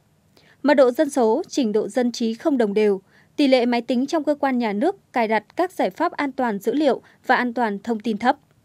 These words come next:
Qua đánh giá cho thấy, chỉ số về hạ tầng nhân lực xã hội giảm một bậc, chỉ số về hạ tầng nhân lực trong cơ quan nhà nước tăng hai bậc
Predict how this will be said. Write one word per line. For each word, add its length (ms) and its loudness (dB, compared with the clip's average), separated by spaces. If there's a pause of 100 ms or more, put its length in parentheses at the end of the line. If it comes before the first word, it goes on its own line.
(1400)
Qua 120 4
đánh 160 2
giá 200 0
cho 160 -2
thấy, 280 0
chỉ 200 0
số 260 0
về 140 0
hạ 160 -2
tầng 260 -2
nhân 140 0
lực 180 0
xã 160 -4
hội 280 2
giảm 280 -4
một 160 -2
bậc, 160 -2 (340)
chỉ 160 0
số 240 2
về 140 2
hạ 160 -2
tầng 280 -2
nhân 140 2
lực 180 2 (100)
trong 200 -4
cơ 100 0
quan 280 -2
nhà 140 -2
nước 240 0 (140)
tăng 180 0
hai 160 -4
bậc 200 0